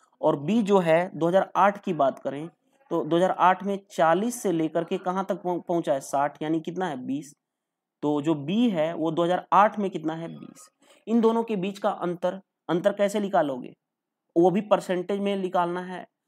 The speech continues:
तो देखो बीस, इसी तरह से हम करें, ठीक है, चलिए इस तरह से कर, चलिए अब यहाँ पे समझने वाली बात है, हम इसको इस तरह से कर लेते हैं, क्योंकि प्रोडक्शन दो हज़ार सात में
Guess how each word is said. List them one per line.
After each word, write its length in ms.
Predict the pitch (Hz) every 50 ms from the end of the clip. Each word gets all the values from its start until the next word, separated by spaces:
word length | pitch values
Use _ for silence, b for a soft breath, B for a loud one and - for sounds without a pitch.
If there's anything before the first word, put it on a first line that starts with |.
| _ _ -
तो 40 | 147
देखो 220 | 151 160 170 165 160 - _ _ _ _ - 135
बीस, 460 | 127 131 175 190 208 214 233 226 - - - - - _ _ _ _ _ _ _ _ _ _ _ _ _ _ _ _ _ _ _ _ _ _ _ _ _ _ _ _ _ _ -
इसी 160 | 170 - 202
तरह 160 | 190 - 196 196
से 120 | - 202
हम 80 | 196 190
करें, 300 | - 196 196 208 190 - - _ _ _ _ _ _ _ _ _ _ _ _ _ _ _
ठीक 140 | - 165 160
है, 100 | 202 202 - _ _ _ _ _ _ _ _ _ _ _ _ _ _ _ _ _ _ _ _ _ _ _ -
चलिए 580 | 180 175 160 151 151 156 156 160 165 - - _ _ _ _ _ _ _ _ _ _ _ _ _ _ _ _ _ _ _ _ _ _ -
इस 200 | 175 165 - -
तरह 140 | - 170 165
से 140 | - 170 156
कर, 160 | - - -
चलिए 380 | - - 180 147 131 120 - - _ _ -
अब 120 | 160 170
यहाँ 180 | 175 170 170 170
पे 80 | 180 175
समझने 360 | - 156 147 143 143 139 131
वाली 200 | 123 120 113 -
बात 320 | - - - - _ -
है, 60 | - - _ _ _ _ _ _ _ _ _ _ _ _ _ _ _ _ _ _ _ _ _ _ _ _ _ _ _ _ _ _ _ _ _ _ _ _ _ _ -
हम 220 | 156 170 170 175
इसको 260 | 170 175 - 190 180
इस 160 | 175 180 180 -
तरह 120 | 180 170
से 140 | 165 - 165
कर 140 | - 160 147
लेते 240 | 147 143 139 143 151
हैं, 100 | 160 160
क्योंकि 260 | 156 175 165 170 180 175
प्रोडक्शन 580 | - - 156 156 151 151 151 - 190 185 185 165
दो 120 | 170 165
हज़ार 160 | 160 165 165 160
सात 400 | - - 160 165 175 175 175 160
में 260 | 143 139 135 143 156